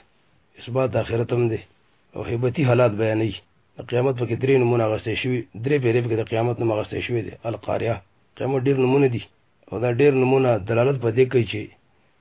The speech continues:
قیامت ډېر لوی شی دی. الله ورته لوی شی ویلی دی. لویه ورځ ده،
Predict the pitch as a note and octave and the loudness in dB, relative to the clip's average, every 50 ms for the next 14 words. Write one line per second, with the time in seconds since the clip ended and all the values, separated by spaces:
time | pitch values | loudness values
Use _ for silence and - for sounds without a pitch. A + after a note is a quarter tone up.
0 | _ _ _ _ _ _ _ - - A2 A#2 B2+ C3 B2+ A#2+ - - - - - | _ _ _ _ _ _ _ -10 -4 -4 -2 -2 -2 -4 -4 -8 -18 -20 -20 -20
1 | - _ _ _ _ - F2 D2 C2+ F2 A#2+ A2+ B2+ C#3+ C#3 A#2+ - - A#2+ A2 | -20 _ _ _ _ -16 -14 -12 -6 -6 -4 -4 -2 -2 -2 -2 0 -2 -2 -2
2 | G2+ G#2 - - _ _ _ _ _ _ _ _ _ _ _ _ _ _ _ - | -2 -4 -8 -10 _ _ _ _ _ _ _ _ _ _ _ _ _ _ _ -8
3 | - E2 G#2+ C3+ C3+ C3 A#2+ A#2 A#2+ A#2+ B2+ B2 A#2 A#2 A2+ A2+ A2+ A#2 A#2+ B2+ | -6 -4 0 0 2 2 0 0 0 0 0 0 0 -2 -2 0 0 0 0 0
4 | A#2+ A#2 A#2 - _ _ _ - _ _ _ - F#2+ A#2+ B2 A#2+ A#2 A#2+ B2 B2 | -2 -2 -6 -8 _ _ _ -20 _ _ _ -6 -4 0 0 0 2 2 0 0
5 | A#2 A#2 G#2+ | 0 0 -2